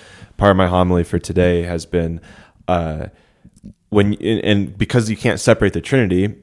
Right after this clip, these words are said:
so in a certain sense, in a very certain sense,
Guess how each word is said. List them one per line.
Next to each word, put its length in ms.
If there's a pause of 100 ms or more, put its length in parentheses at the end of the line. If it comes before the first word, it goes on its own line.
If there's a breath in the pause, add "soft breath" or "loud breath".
(120)
so 160
in 80
a 80
certain 420
sense, 300
in 100
a 60
very 380
certain 320
sense, 380